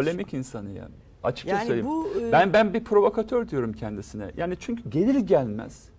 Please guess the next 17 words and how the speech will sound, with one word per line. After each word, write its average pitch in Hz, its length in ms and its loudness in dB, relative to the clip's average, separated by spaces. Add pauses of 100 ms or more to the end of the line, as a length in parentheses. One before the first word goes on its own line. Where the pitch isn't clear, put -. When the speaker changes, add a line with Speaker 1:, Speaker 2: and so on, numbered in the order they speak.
(140)
Speaker 1:
ortamı 233 360 8
geriyor. 156 420 -2
"Ya 208 120 2
niye 262 320 6
gülüyorsun?" 170 640 2
diyor 110 200 -2
bir 101 80 -10
insana. 101 360 -12 (480)
Ya 214 100 6
görmezsin. 220 680 4
Speaker 2:
O - 20 0
da - 20 2
size - 120 -2
Speaker 1:
İnsanlar 247 420 8
Speaker 2:
diyor 214 240 4
ama 165 160 -2
Speaker 1:
gülebilir. 214 380 6